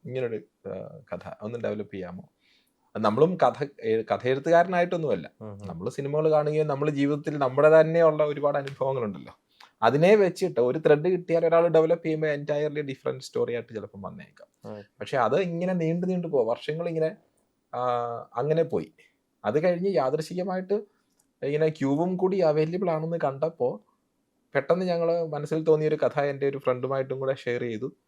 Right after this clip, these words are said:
Speaker 1: ആ, അത് അവനും ഇതിനകത്തിൽ കുറെ, ആ, എന്താണ്, മൊമെന്റ്സ് ആഡ് ചെയ്തു.
Speaker 2: ഉം, ഉം, ഉം.
Speaker 1: അങ്ങനെ അത് ഇമ്പ്രൂവ് ചെയ്തു. അന്നേരവും ഞാനൊരു, ആ,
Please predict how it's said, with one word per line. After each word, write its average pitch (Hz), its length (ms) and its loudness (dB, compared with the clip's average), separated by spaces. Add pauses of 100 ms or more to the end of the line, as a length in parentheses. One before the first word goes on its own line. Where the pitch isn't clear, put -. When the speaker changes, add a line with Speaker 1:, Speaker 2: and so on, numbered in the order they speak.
(540)
Speaker 1:
ആ, 107 60 -8 (720)
അത് 117 320 -2
അവനും 139 480 0
ഇതിനകത്തിൽ 135 360 -2
കുറെ, 127 320 0 (460)
ആ, 110 280 -8 (200)
എന്താണ്, 110 440 -6 (120)
മൊമെന്റ്സ് 110 380 -6
ആഡ് 104 220 -2
ചെയ്തു. 104 200 -6
Speaker 2:
ഉം, 120 200 -10
ഉം, 110 300 -16
ഉം. 98 140 -16
Speaker 1:
അങ്ങനെ 160 300 0
അത് 170 140 0
ഇമ്പ്രൂവ് 160 440 -2
ചെയ്തു. 104 180 -4 (380)
അന്നേരവും 190 580 6
ഞാനൊരു, 190 760 6 (180)
ആ, 135 380 2